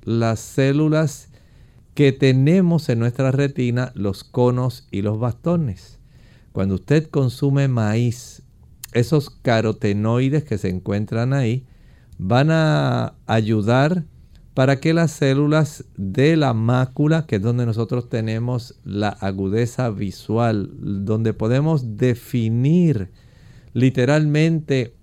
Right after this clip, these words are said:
con nitidez el detalle de las cosas que nosotros vemos, a diferencia de lo que vemos en la periferia de nuestra retina,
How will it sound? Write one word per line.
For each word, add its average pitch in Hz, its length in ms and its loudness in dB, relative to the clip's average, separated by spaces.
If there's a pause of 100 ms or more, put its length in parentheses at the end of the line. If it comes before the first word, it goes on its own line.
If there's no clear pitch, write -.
(360)
con 151 280 4
nitidez 143 920 2
el 127 220 2
detalle 117 760 0
de 101 380 -2
las 98 180 -4
cosas 139 340 0
que 127 140 -4
nosotros 113 560 -4
vemos, 104 600 -2 (400)
a 98 120 -4
diferencia 131 640 2
de 123 80 0
lo 113 140 -2
que - 80 -6
vemos 123 520 -2
en 113 180 -2
la 110 180 -2
periferia 113 1000 -2
de 92 120 -2
nuestra 98 360 -4
retina, 104 600 -4